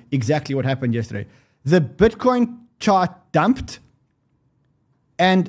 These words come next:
the eth chart started to pump. The market basically tells you that it's the end of the Bitcoin trade and it is the beginning of the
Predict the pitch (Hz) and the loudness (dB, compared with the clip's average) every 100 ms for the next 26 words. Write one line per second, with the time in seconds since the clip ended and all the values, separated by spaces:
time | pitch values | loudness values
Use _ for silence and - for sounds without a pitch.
0 | - 135 185 - 202 226 226 - - 180 | -2 -2 -2 -4 -6 -4 -4 -8 -2 0
1 | 160 165 - - - 151 151 151 - - | 2 -2 -8 -10 -2 0 0 -2 -6 -8
2 | - - 101 - - - _ _ _ _ | -8 -8 -10 -12 -20 -20 _ _ _ _
3 | _ _ 135 185 202 208 240 254 - _ | _ _ 2 4 4 2 0 -4 -10 _
4 | - 180 190 196 160 180 - - 202 214 | 0 2 2 -2 -6 -6 -8 0 2 4
5 | 190 117 113 - _ _ _ _ _ - | 2 0 -4 -6 _ _ _ _ _ -2
6 | 151 156 160 147 156 156 170 202 214 - | 0 0 -2 -2 0 0 0 0 0 -2
7 | 151 120 120 151 - 170 160 156 151 143 | -2 0 -2 -2 -2 -2 0 0 -2 -2
8 | _ - 147 143 127 131 120 120 123 165 | _ 0 2 2 2 0 0 0 0 0
9 | 170 120 135 117 | 0 0 -4 -4